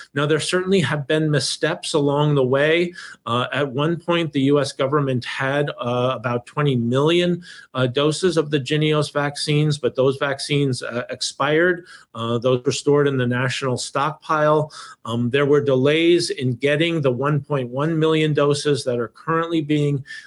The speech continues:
um, allocated by the U S government, delays in, in requesting these from the manufacturer, uh, Bavarian Nordic in,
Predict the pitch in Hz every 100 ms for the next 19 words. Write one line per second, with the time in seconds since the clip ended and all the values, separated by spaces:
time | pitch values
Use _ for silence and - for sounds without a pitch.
0 | _ 131 131 131 143 160 156 156 156 147
1 | 147 151 143 147 151 147 - 147 139 143
2 | 147 143 135 120 131 139 151 139 135 123
3 | - - - 127 123 123 - 160 156 -
4 | 151 143 139 120 - 147 151 151 143 143
5 | 143 127 135 139 - - 139 139 135 120
6 | 123 123 131 143 135 120 127 143 147 143
7 | 135 127